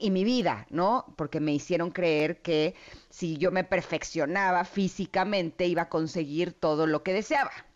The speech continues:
¿no? El tiempo me ha ayudado, gracias a Dios, a darme cuenta de que no es así, de que es justo al revés,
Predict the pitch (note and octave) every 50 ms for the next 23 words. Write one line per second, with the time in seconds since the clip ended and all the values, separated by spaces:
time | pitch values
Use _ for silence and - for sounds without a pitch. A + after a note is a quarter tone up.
0 | _ - - D#3+ F#3+ A#3+ B3+ - - - - - - - - - F3 F3 E3 E3+
1 | - - G3+ G3+ F#3 F3+ - - G#3+ G#3 G#3+ G3+ F#3+ F3+ E3+ E3+ E3+ F3 E3+ F#3+
2 | G3 F#3+ G3 F#3 E3+ D#3+ E3+ E3+ F3+ G3 G3+ - - B2 C3+ D#3 D3+ - E3 C3+
3 | D#3+ D#3+ F3+ G3 F#3 E3+ D3 D#3+ F#3+ A3 - - - D#3 D3+ D3 D3 D3 D3 D#3
4 | F3+ - - D#3 D3+ D3+ E3 D#3 - E3+ D#3+ D3+ - F3+ E3+ D#3+ - - C#3+ D3
5 | D#3 D#3 E3+ D#3+ - F3+ F3 - C#4 C4+ G#3 C3+ - _ _ - C#3 D#3 - -
6 | D#3+ D#3 D3+ - - F3 F#3 - - G#3 F#3+ F3+ F3 E3 E3+ F#3 A3 G3+ D#3+ -
7 | - - - -